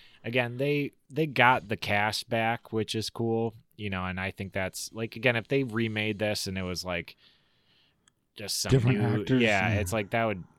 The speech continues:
Speaker 1: I, we wouldn't be
Speaker 2: I
Speaker 1: talking
Speaker 2: totally
Speaker 1: about
Speaker 2: agree with
Speaker 1: it.
Speaker 2: you there. I
Speaker 1: And,
Speaker 2: totally agree
Speaker 1: uh,
Speaker 2: with you.
Speaker 1: and again,
Speaker 2: One hundred percent.
Speaker 1: these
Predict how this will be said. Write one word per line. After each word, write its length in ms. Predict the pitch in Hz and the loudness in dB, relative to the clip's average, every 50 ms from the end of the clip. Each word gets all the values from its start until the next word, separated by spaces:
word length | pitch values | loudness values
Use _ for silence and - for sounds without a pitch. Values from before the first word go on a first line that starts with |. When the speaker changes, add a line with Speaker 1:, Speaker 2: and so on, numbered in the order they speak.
| _ - 76 | _ -16 -10
Speaker 1:
I, 140 | 92 92 | -8 -8
we 320 | 95 95 - 98 107 107 101 | -6 -8 -8 -6 -6 -4 -4
wouldn't 180 | 95 90 85 | -4 -4 -6
be 60 | 82 82 | -4 2
Speaker 2:
I 140 | 147 165 175 | 6 6 6
Speaker 1:
talking 20 | - | 10
Speaker 2:
totally 160 | - 175 180 151 | 12 12 12 12
Speaker 1:
about 40 | - | 10
Speaker 2:
agree 120 | 139 139 | 8 6
with 80 | - 87 | 6 4
Speaker 1:
it. 40 | 131 | 2
Speaker 2:
you 60 | 117 | 0
there. 260 | 127 127 120 - - - - | 0 -2 -2 -4 -8 -10 -4
I 100 | - 143 143 | -2 0 0
Speaker 1:
And, 60 | 101 | 2
Speaker 2:
totally 220 | 101 123 156 143 131 | 2 4 4 4 4
agree 140 | 95 92 92 | 4 2 2
Speaker 1:
uh, 40 | 90 | 0
Speaker 2:
with 100 | 92 90 | 0 -2
you. 180 | 110 110 107 92 - - - 113 | -4 -4 -6 -6 -8 -6 0 4
Speaker 1:
and 100 | 139 139 | 6 8
again, 40 | 127 | 8
Speaker 2:
One 20 | |
hundred 160 | 165 175 160 156 | 8 6 6 6
percent. 60 | 139 | 4
Speaker 1:
these 280 | 147 135 113 104 98 | 4 6 4 2 0